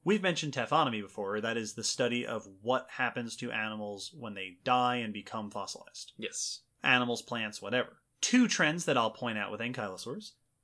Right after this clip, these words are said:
Speaker 1: One is that ankylosaurs are almost always found solo.
Speaker 2: Yeah, n-, not, not in a group.
Speaker 1: Rarely in assemblages.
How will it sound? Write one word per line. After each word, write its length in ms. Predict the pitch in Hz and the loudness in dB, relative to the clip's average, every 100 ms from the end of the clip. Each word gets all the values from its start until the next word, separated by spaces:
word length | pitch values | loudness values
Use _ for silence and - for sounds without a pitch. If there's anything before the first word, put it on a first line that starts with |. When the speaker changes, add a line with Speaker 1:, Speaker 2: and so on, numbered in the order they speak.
| _ 120 | _ 2
Speaker 1:
One 320 | 202 190 170 | 6 6 4
is 200 | 170 135 | 0 2
that 140 | 147 | 4
ankylosaurs 800 | 139 143 160 170 180 185 180 175 - | 2 0 2 2 0 -2 -4 -4 -4
are 260 | 131 127 123 _ _ _ - | 0 0 0 _ _ _ 0
almost 500 | 156 175 175 170 - | 2 4 2 0 0
always 380 | 151 147 143 139 | 2 4 4 2
found 460 | 156 135 113 113 - | 0 2 0 -4 -10
solo. 420 | - - 135 117 - _ - - | -6 0 2 0 -10 _ -20 -6
Speaker 2:
Yeah, 280 | 131 113 | -4 -2
n-, 140 | 101 104 _ 120 _ - | -4 -8 _ -20 _ -6
not, 400 | 127 117 117 123 | 4 6 4 2
not 200 | 120 117 | 0 0
in 100 | 117 | -2
a 80 | 113 | -6
group. 400 | 117 107 - - - | -4 -4 -6 -20 -16
Speaker 1:
Rarely 580 | 104 117 147 156 170 170 | -8 0 4 4 4 0
in 80 | 170 | 0
assemblages. 800 | 160 156 151 147 151 151 151 | 0 0 -2 -2 -4 -4 -6